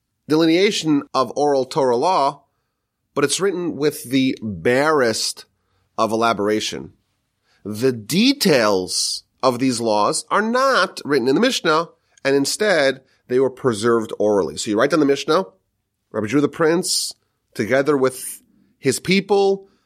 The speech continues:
they spend many decades and they codify the Mishnah. Sixty-three books divided into six different orders. We have the Mishnah. It's authoritative. It's a sealed canon.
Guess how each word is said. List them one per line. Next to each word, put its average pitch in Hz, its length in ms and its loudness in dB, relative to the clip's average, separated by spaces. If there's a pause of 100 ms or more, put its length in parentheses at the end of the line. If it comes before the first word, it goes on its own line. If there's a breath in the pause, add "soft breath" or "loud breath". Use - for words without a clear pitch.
(120 soft breath)
they 92 100 -8
spend 123 380 0
many 127 220 2
decades 156 580 0
and 110 80 -2
they 104 60 0
codify 160 420 0
the 110 100 0
Mishnah. 139 520 0 (300 soft breath)
Sixty-three 226 800 0
books 160 320 0
divided 147 360 0
into 135 160 -2
six - 260 -4
different 139 380 -2
orders. 147 680 0 (240)
We 117 140 -4
have 120 240 -2
the 101 80 0
Mishnah. - 400 -4 (100)
It's 131 140 -2
authoritative. 143 720 0 (240)
It's - 120 -4
a 117 60 -4
sealed 117 640 0 (600)
canon. 87 440 -2